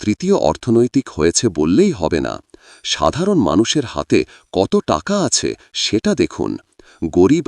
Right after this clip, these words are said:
আরও গরিব হয়েছে। এটা সরাসরি মোদির জিডিপি ন্যারেটিভের বিরুদ্ধে ওঠা প্রথম বড় আরএসএস ওরিয়েন্টেড আক্রমণ। যোশী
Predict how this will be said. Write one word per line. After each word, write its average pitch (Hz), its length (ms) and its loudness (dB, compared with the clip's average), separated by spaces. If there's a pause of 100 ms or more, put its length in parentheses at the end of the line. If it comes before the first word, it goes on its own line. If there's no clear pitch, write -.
(160)
আরও 120 260 0
গরিব 165 320 4
হয়েছে। 67 460 -2 (540)
এটা 143 260 4
সরাসরি 175 680 -2 (220)
মোদির 95 460 2
জিডিপি 104 460 0
ন্যারেটিভের 92 580 0
বিরুদ্ধে 101 460 -2
ওঠা 80 340 0 (280)
প্রথম 180 480 0
বড় 107 200 2 (340)
আরএসএস 104 580 -2
ওরিয়েন্টেড 95 580 2
আক্রমণ। 80 580 -4 (540)
যোশী 87 520 0